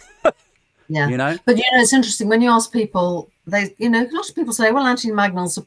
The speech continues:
Speaker 2: personable guy and I quite like him."
Speaker 1: Mm.
Speaker 2: But, but they say, "But I'm not a billionaire and I'm not a millionaire. So therefore, this is a party that does not act in my best interest because I'm not rich."
Speaker 1: Yeah.
Speaker 2: And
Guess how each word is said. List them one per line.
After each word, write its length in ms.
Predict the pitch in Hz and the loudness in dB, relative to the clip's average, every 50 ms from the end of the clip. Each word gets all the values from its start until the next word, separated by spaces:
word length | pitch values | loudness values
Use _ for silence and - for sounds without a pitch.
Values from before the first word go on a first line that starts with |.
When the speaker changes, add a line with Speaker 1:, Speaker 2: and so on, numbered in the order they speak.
| _ _ - | _ _ -2
Speaker 2:
personable 480 | - 202 190 190 - 180 180 160 170 170 | 0 0 0 0 -2 -4 -4 -4 -6 -4
guy 380 | - 165 165 170 170 170 170 | -2 0 0 2 2 2 0
and 120 | 170 165 165 | 0 -2 -2
I 60 | 170 | -4
quite 220 | - - 160 139 | -4 -4 -4 -2
like 200 | 147 156 156 151 | -2 -2 -4 -4
him." 260 | - 170 165 160 160 | -4 -6 -4 -2 -2
Speaker 1:
Mm. 680 | 165 - 123 113 98 95 - - - - _ - 254 - - | 0 0 0 -2 -4 -6 -12 -20 -20 -20 _ -18 -14 -4 0
Speaker 2:
But, 320 | - - - - - - - _ _ _ _ - | 0 0 0 0 -6 -12 -12 _ _ _ _ -2
but 180 | 190 156 - - - | -2 -2 -2 -2 -6
they 80 | 170 | -6
say, 220 | 160 - 180 165 151 | -4 -2 -2 -4 -2
"But 180 | - 202 - - | 0 0 0 0
I'm 140 | 160 190 | 0 0
not 160 | 190 180 160 160 | 0 -2 -2 -4
a 60 | 160 | -4
billionaire 520 | 151 185 175 170 160 160 156 165 160 139 139 _ _ _ - | -4 -4 -2 -2 -2 0 0 -2 -2 -6 -10 _ _ _ -6
and 120 | 175 170 | -4 -2
I'm 100 | 175 180 | 0 0
not 180 | 185 185 - - | 0 0 0 -2
a 40 | 165 | -2
millionaire. 560 | 175 175 170 170 165 160 160 160 165 156 139 _ _ _ _ _ _ _ _ | -2 -2 -2 -2 -2 0 0 -2 -2 -4 -8 _ _ _ _ _ _ _ _
So 200 | - - - 196 | -10 -2 0 2
therefore, 520 | 170 196 190 185 190 - 170 165 165 165 - _ _ _ _ _ - - - - - | 4 4 2 2 0 -2 -4 -4 -4 -4 -6 _ _ _ _ _ -20 -20 -20 -12 -8
this 140 | 208 196 - | -6 -4 -4
is 140 | 190 - | -2 -4
a 40 | 190 | -4
party 360 | - - 185 180 170 - 180 | -2 -2 0 0 0 -2 -4
that 120 | 151 165 151 | -4 -4 -4
does 160 | 160 175 147 | -4 -6 -4
not 200 | 165 151 - 156 | -4 -4 -2 -2
act 180 | 147 - - 151 | -2 -2 -4 -6
in 60 | 151 | -4
my 160 | 151 151 151 | -4 -4 -4
best 260 | 143 151 147 143 - - | -4 -4 -6 -6 -6 -6
interest 360 | 147 143 - 147 139 - - | -8 -6 -6 -8 -10 -10 -10
because 180 | 143 151 139 | -10 -8 -6
I'm 180 | 139 135 147 156 | -4 -4 -2 -2
not 180 | 147 147 143 135 | -4 -4 -6 -6
rich." 340 | 143 - - - - - _ _ _ _ _ - | -8 -8 -8 -8 -16 -20 _ _ _ _ _ -8
Speaker 1:
Yeah. 280 | 101 101 98 95 92 - _ _ _ _ _ _ _ _ _ _ _ - | -6 -6 -4 -6 -8 -10 _ _ _ _ _ _ _ _ _ _ _ -8
Speaker 2:
And 180 | - 160 160 156 | -6 -4 -4 -2